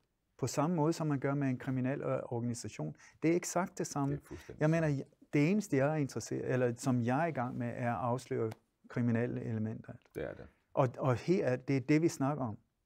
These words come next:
Speaker 1: Bare fordi de sidder på et eller andet flot kontor, og har en dejlig bil og en flot villa.
Speaker 2: Mm.
Speaker 1: Men hvem er det, der gør det? Og lad dem blive personligt ansvarlige for, hvad du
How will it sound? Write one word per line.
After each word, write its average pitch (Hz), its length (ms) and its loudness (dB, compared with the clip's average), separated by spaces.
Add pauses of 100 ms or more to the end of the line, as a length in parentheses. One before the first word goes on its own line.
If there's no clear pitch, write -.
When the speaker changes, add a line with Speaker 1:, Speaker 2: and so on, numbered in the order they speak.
(720)
Speaker 1:
Bare 147 240 8
fordi 151 280 -2
de 120 120 -8
sidder 147 260 0
på 139 120 -2
et 127 60 2
eller 131 160 0
andet 120 140 0
flot 127 300 0
kontor, 135 540 -4 (280)
og 117 100 -2
har 117 160 -2
en 113 60 -4
dejlig 123 400 2
bil 143 320 -2
og 113 200 -2
en 104 100 -2
flot 120 360 0
villa. 139 280 0 (240)
Speaker 2:
Mm. 85 360 -10 (2000)
Speaker 1:
Men 123 240 0 (180)
hvem 123 460 -4
er 117 160 0
det, 117 120 -4
der 113 80 -4
gør 104 140 -6
det? 101 80 -6
Og 120 180 0
lad 120 200 2
dem 131 120 -2 (120)
blive 127 160 0
personligt 147 800 -2
ansvarlige 113 480 -6
for, 120 120 -6
hvad 139 460 2 (760)
du 190 240 8